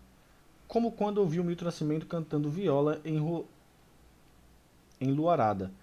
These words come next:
Mesmo já tendo anunciado aos atores Marcos e Paulo Sérgio Vale que queria a canção, Elis concluiu que nada mais poderia fazer, que a voz de Deus passou por ali.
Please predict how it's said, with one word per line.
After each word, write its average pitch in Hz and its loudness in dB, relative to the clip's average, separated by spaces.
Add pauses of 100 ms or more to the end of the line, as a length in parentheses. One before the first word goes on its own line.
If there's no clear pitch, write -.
(320)
Mesmo 175 4
já 185 2
tendo 147 0
anunciado 117 0
aos 107 -2
atores 123 0
Marcos 147 0
e 139 -2
Paulo 101 -2
Sérgio 98 -2
Vale 113 0
que 113 -10
queria 117 0
a - 2
canção, 139 -2 (480)
Elis 120 4
concluiu 143 0
que 143 -8
nada 135 0
mais 160 -2
poderia 135 0
fazer, 123 -2 (320)
que - -6
a 156 4
voz 117 2
de 147 -4
Deus 107 0
passou 127 -4
por 120 -6
ali. 92 -6